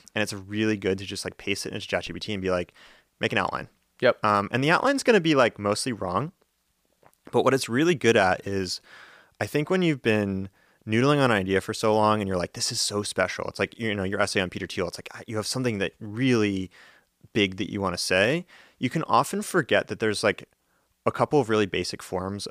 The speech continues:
Speaker 1: that an essay takes, and that the form is probably staring you, staring you right in the face because you're like, "Well,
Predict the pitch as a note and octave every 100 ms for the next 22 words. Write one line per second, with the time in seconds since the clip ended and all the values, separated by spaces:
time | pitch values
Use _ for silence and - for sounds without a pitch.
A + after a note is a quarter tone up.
0 | - F#2+ - - G#2 F#2+ A#2 A#2 D3+ D#3+
1 | - - G#2+ G2+ - - G2+ F#2+ F#2 G2
2 | F#2+ - F#2+ F#2+ F#2+ G2 _ _ - _
3 | _ - - G#2+ A2 A2 F#2 - - -
4 | F2+ - F#2+ F#2 F#2 F2+ F2 G2 F2+